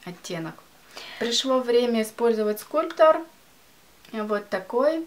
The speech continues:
артикул шестьдесят один девяносто три.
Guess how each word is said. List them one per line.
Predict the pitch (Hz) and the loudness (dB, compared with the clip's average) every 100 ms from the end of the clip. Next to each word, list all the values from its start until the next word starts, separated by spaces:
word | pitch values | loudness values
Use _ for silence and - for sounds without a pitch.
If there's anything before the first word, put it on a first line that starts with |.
| - | -2
артикул | 214 - 220 208 190 | -2 0 -4 -4 -8
шестьдесят | - 196 185 202 196 | -10 -10 -8 -8 -6
один | 190 190 185 | -8 -8 -10
девяносто | 180 185 190 196 208 | -8 -10 -12 -10 -10
три. | 202 226 262 330 | -6 -4 -2 -2